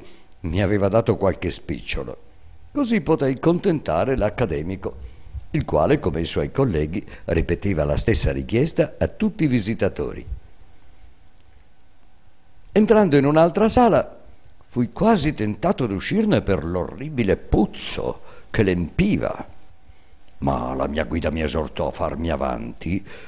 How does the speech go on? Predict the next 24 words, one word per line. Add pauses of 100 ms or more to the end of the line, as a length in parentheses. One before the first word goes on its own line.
(200)
pregandomi
sottovoce
di
non
offendere
in
alcun
modo (220)
lo
scienziato
che
ivi
risiedeva, (920)
sicché (480)
non
osai
neppure
tapparmi
il
naso. (1700)
L'ingegnere
che
stava
lì